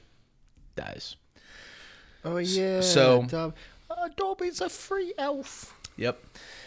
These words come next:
Speaker 1: And he comes back to save them. They're all, they're all in, like, a grate. Deathly Hallows. Yes. Yeah. So, uh, they're all, they're all in, like, the grate, and they're all in, like, this cage, and they come out,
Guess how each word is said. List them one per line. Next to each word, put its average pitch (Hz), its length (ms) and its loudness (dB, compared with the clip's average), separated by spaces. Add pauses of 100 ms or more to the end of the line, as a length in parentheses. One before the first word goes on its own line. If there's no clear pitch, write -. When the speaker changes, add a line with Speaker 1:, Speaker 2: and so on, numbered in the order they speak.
(160)
Speaker 1:
And 120 440 6
he 131 140 -6
comes 160 220 4
back 135 240 8
to 135 80 0
save 123 280 2
them. 120 240 2
They're 117 200 -2
all, 127 340 8
they're 127 180 2
all 127 140 4
in, 131 60 -2
like, 135 100 -2
a 131 60 2
grate. 120 460 -4 (420)
Deathly 139 220 4
Hallows. 117 380 2 (840)
Yes. - 360 -10 (220)
Yeah. 95 180 -8 (540)
So, 131 380 4
uh, 117 600 6
they're 127 140 4
all, 135 260 8
they're 131 140 4
all 131 80 8
in, 135 60 4
like, 135 100 -2
the 139 60 -10
grate, 117 500 0
and 120 160 -2
they're 117 80 0
all 117 80 4
in, 120 40 -2
like, 120 120 -6
this - 140 -4
cage, 104 440 -4
and 117 80 -6
they 110 80 -4
come 123 160 -6
out, 95 300 -6